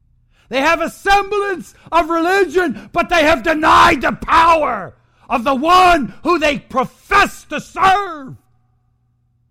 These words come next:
And they act as though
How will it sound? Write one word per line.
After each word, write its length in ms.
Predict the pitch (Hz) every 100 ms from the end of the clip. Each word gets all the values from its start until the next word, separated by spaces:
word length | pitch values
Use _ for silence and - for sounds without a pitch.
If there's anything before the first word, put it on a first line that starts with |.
| _ _ _ _ _ _ _ _ _ _ -
And 80 |
they 120 | 104 _
act 400 | 143 160 - _
as 220 | 147 107
though 460 | 101 147 143 127 104